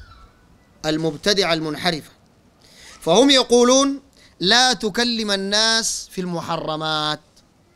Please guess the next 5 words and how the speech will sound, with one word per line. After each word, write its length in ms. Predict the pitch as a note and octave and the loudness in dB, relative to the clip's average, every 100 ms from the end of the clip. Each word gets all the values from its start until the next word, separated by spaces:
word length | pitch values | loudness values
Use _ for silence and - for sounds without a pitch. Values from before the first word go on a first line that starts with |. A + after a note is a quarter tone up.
| _ _ _ _ _ _ _ _ _ _ _ _ _ _ _ _ - _ - | _ _ _ _ _ _ _ _ _ _ _ _ _ _ _ _ -20 _ -8
لأن 600 | E3 F3+ A3+ C#4 C4+ B3 | 2 4 4 4 4 4
المحرمات 1300 | A#3 G#3+ G3+ G3+ G3+ F#3+ G3 F#3+ G3 G#3 A#3+ B3 B3 _ _ | 4 2 2 0 0 0 0 0 0 2 2 2 0 _ _
هي 260 | D#3+ A3 A#3 | -2 2 2
أمراض 960 | A3 G#3 G3 F#3+ G#3 A3 A#3 A#3 A3+ | 2 0 0 0 4 4 4 2 0
الأمة، 720 | G3+ G3+ G3+ G#3+ G3+ F#3+ F#3+ | -2 -2 -2 -2 -2 -2 -2